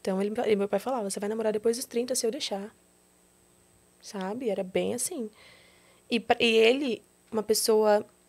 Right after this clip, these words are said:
machista, misógino, era... Se eu tivesse sentada, por exemplo, assistindo televisão, "Você não tem nada pra fazer? Você não tem um chão pra varrer?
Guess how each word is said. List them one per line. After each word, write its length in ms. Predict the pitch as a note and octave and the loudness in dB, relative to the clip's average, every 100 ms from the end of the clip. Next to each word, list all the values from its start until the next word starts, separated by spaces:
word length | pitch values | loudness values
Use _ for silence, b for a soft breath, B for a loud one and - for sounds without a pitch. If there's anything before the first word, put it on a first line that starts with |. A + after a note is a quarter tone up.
| - | 0
machista, 680 | C4+ - C4+ A#3 - G3 F#3+ | 2 4 4 2 0 -6 -4
misógino, 880 | G#3 - B3+ G#3 G3+ G3+ G3 F#3 G3 | 0 6 8 8 4 0 0 -2 0
era... 320 | G3+ G3+ G3+ _ - | 2 2 0 _ -2
Se 120 | A#3+ | 0
eu 40 | |
tivesse 300 | A#3 A#3+ B3 | 6 6 6
sentada, 380 | - C4 C4+ A#3+ | 0 2 2 4
por 80 | A#3+ | 2
exemplo, 200 | A#3+ A#3 | 2 0
assistindo 200 | A#3 B3 | -2 -2
televisão, 440 | A#3+ A#3+ A3 F#3+ - b b b b | 0 0 -2 -2 -10 b b b b
"Você 140 | - | -2
não 80 | A#3 | -2
tem 100 | A3+ | -2
nada 160 | A3 G#3+ | -4 -6
pra 100 | G#3 | -6
fazer? 360 | G#3+ A3 C4 - _ _ _ _ _ _ - | -2 -2 -4 -10 _ _ _ _ _ _ -4
Você 80 | A3 | -2
não 80 | |
tem 120 | G#3+ G#3+ | 0 0
um 40 | |
chão 140 | G#3 | -2
pra 120 | G#3 G3 | -2 -2
varrer? 340 | F#3+ G3 | 0 -2